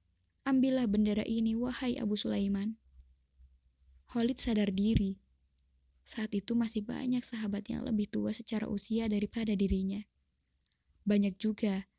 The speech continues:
sahabat yang pernah ikut berperang bersama Rasulullah. Merekalah yang lebih pantas memegang panji kepemimpinan. "Tidak, kau saja yang pegang.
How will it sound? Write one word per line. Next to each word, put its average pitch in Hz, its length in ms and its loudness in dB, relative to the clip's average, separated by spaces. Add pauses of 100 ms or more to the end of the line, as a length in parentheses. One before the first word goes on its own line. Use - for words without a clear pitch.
(140)
sahabat 208 720 -4
yang 220 160 -2
pernah 214 240 -2
ikut 208 160 -6
berperang 214 480 -2
bersama 208 400 0
Rasulullah. - 720 -8 (840)
Merekalah 226 560 -2
yang 220 160 0
lebih 214 240 0
pantas 214 480 -2
memegang 214 560 0
panji 226 400 -2
kepemimpinan. 202 880 -2 (1500)
"Tidak, 277 320 2 (560)
kau 262 160 -4
saja 247 320 0
yang 220 240 2
pegang. 202 480 -4